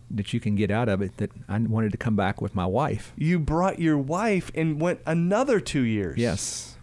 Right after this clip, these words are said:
Speaker 1: and it has been great.
Speaker 2: Ah, and for, so for you and Denise, it was just, uh, uh, it just took it to ano-, a whole nother level.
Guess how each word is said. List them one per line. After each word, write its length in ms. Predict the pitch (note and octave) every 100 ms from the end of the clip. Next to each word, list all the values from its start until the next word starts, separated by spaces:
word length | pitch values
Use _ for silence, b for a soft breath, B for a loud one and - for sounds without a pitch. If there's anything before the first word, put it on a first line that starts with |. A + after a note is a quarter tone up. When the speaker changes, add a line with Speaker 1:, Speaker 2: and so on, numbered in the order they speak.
| -
Speaker 1:
and 180 | - A2 G#2+
it 100 | G#2
has 100 | G#2
been 160 | B2
great. 380 | G2+ F#2+ D2 - -
Speaker 2:
Ah, 540 | - D4+ D3+ G2 - -
and 300 | C#3 C#3+ -
for, 180 | F3 -
so 200 | F#3 F#3
for 120 | E3+
you 200 | F3+ G#3
and 100 | E3+
Denise, 460 | D#3+ E3 D3 -
it 140 | D3 C3+
was 260 | C3 A#2
just, 400 | - C#3 B2+ -
uh, 380 | C3 A#2 A2 G#2 - B B B B B -
uh, 200 | A#2+ -
it 180 | C3 -
just 240 | D3 -
took 160 | E3 D3+
it 140 | C3
to 140 | - C3+
ano-, 220 | B2+ C3
a 100 | G#2
whole 140 | C#3+
nother 240 | C#3+ B2 A2+
level. 460 | G#2+ G#2+ E2 -